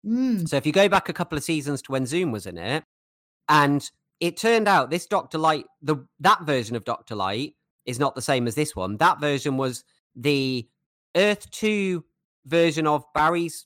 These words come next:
Speaker 2: girlfriend. So you remember when Barry was going out with the other woman from the newspaper?
Speaker 1: Oh, right, yeah.
Speaker 2: And then this other woman, this Doctor Light, turned out to be her from Earth Two.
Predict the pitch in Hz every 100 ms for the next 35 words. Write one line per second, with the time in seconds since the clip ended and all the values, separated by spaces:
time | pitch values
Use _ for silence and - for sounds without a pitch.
0 | _ - 160 175 - 202 226 214 190 202
1 | 226 214 202 185 180 180 165 185 165 160
2 | 151 147 139 151 - 156 139 113 120 113
3 | 107 104 123 123 127 127 - 104 92 95
4 | 78 80 _ - 233 262 269 214 214 202
5 | 214 214 _ _ 143 156 160 165 185 -
6 | - - 180 165 139 139 131 120 117 -
7 | 160 - 165 - - 143 131 - 139 127
8 | 127 - - 131 127 - - - 196 139
9 | 123 - 131 131 120 113 - 170 95 87